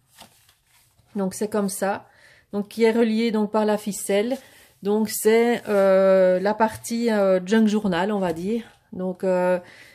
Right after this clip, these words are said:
vous avez, j'ai mis un, un, un papier, euh, décoré là sur la première, euh, la première page. Et ensuite, là j'ai mis un autre, un stickers. Et ensuite,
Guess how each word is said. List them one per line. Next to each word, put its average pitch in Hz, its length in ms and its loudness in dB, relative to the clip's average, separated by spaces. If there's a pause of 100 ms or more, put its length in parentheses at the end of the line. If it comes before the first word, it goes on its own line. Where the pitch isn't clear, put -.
(140)
vous 202 160 -2
avez, 202 360 2
j'ai 196 140 -2
mis 196 220 0
un, 170 680 -4
un, 170 280 -10 (260)
un 190 160 -6
papier, 185 540 -6
euh, 170 680 -2 (160)
décoré 190 600 -2
là 170 540 -8
sur 196 200 -12
la 180 120 -6
première, 180 540 -4
euh, 170 300 -10
la 175 120 -10
première 170 400 -10
page. 240 420 -2 (460)
Et 202 100 0
ensuite, 214 600 -4
là 202 120 0
j'ai 190 140 -6
mis 180 140 -4
un 160 100 -8
autre, 156 140 -14 (100)
un 170 320 -10
stickers. 233 480 -6 (540)
Et 208 60 -4
ensuite, 214 680 -2